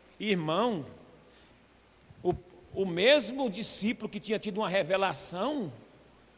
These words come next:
tremenda há pouco tempo, que era o Pedro,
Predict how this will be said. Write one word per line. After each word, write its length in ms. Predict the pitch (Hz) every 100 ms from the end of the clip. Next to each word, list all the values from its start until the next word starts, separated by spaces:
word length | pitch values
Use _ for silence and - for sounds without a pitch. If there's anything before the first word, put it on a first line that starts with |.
| - -
tremenda 800 | 220 214 196 202 226 320 233 208
há 40 |
pouco 340 | - 240 233
tempo, 680 | 214 - 220 320 - 269 123 - - - - - - - - - - -
que 140 | - 220
era 120 | 220
o 40 |
Pedro, 600 | - 214 311 240 254 175